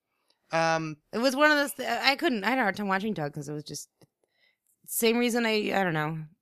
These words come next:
Speaker 2: never watched Breaking Bad. It just gets too intense and I can't handle it.
Speaker 1: Yeah, I hear ya.
Speaker 2: Yeah.
Speaker 1: Did you really not watch Breaking Bad?
Speaker 2: I watched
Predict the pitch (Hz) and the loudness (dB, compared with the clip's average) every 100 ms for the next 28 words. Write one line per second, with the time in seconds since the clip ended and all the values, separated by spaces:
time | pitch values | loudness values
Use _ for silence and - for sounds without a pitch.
0 | _ _ _ - 180 175 190 185 - 180 | _ _ _ -6 -4 2 2 2 0 0
1 | 156 185 139 131 131 147 147 160 - - | 0 -4 -2 -4 -6 -8 -6 -6 -4 -2
2 | 165 151 156 160 156 139 147 147 147 147 | -2 -2 -2 -2 -4 -6 -6 -4 -4 -4
3 | 139 - _ _ _ _ _ _ 156 170 | -6 -10 _ _ _ _ _ _ 2 6
4 | 151 - 151 151 147 143 - _ _ _ | 4 2 -8 -4 -4 -4 -8 _ _ _
5 | - 156 160 - _ _ _ _ _ _ | -16 -14 -14 -18 _ _ _ _ _ _
6 | _ _ _ _ _ _ _ _ - 147 | _ _ _ _ _ _ _ _ -8 -4
7 | 156 165 165 160 160 - 147 165 170 185 | -2 0 0 0 -2 -4 -8 -6 -4 -4
8 | - _ _ _ _ _ _ _ - 196 | -6 _ _ _ _ _ _ _ 2 4
9 | 208 214 - | 6 4 0